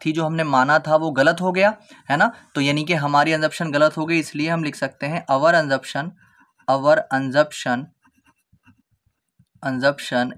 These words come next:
is wrong, is wrong।" और जब हमारी assumption रॉन्ग है, हमने जो माना था वो गलत हो गया, तो इसका मतलब हमने ये भी तो माना था under root five एक रैशनल नंबर है। तो जब ये वाली बात गलत हो जाएगी तो रैशनल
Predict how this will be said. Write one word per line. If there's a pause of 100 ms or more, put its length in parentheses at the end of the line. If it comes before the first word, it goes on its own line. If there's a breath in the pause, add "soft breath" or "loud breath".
is
wrong, (1120)
is
wrong।" (360 soft breath)
और
जब
हमारी
assumption
रॉन्ग
है, (440 soft breath)
हमने
जो
माना
था
वो
गलत
हो
गया, (340 loud breath)
तो
इसका
मतलब
हमने
ये
भी
तो
माना
था
under
root
five
एक
रैशनल
नंबर
है। (360 loud breath)
तो
जब
ये
वाली
बात
गलत
हो
जाएगी
तो
रैशनल